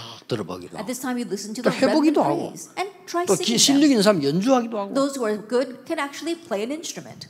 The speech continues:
Speaker 1: 그렇죠.
Speaker 2: And so do this.
Speaker 1: 그러면 제일 마지막에 항상 당기는 게 뭐죠?
Speaker 2: Then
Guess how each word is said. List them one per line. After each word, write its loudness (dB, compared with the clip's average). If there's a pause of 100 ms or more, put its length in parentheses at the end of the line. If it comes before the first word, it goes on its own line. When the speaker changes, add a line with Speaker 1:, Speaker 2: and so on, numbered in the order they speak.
Speaker 1:
그렇죠. -14 (400)
Speaker 2:
And -12
so -2
do -4
this. -12 (840)
Speaker 1:
그러면 6 (920)
제일 8
마지막에 6
항상 6
당기는 6
게 -2
뭐죠? -4 (100)
Speaker 2:
Then -4